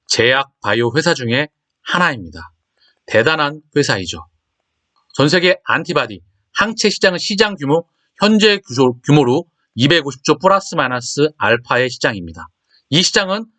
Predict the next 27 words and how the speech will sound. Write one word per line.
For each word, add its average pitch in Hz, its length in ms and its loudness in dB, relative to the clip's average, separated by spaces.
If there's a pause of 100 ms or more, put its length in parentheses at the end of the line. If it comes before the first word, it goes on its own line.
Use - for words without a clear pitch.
(160)
더 123 160 0
커지겠죠. 160 680 -2 (360)
고령화로 151 520 4
인해서, 98 360 -6 (160)
그리고 120 240 2
항체에 190 400 2
대한 165 200 0 (320)
내성으로 147 580 2
인해서. 92 360 -6 (680)
중요한 160 360 2
건 143 260 0 (320)
여기서 165 340 2
우리가 151 320 2 (100)
파일을 220 460 0 (500)
몇 143 360 2
프로 226 240 4
가지고 127 400 0
올 117 80 4
수 - 160 -6
있느냐. 95 260 -2 (520)
이 185 200 2
부분이 185 440 0 (180)
우리가 120 200 2
체킹해야 202 480 0
되는 165 280 -2 (400)
진짜 185 600 2 (380)
바로 151 340 2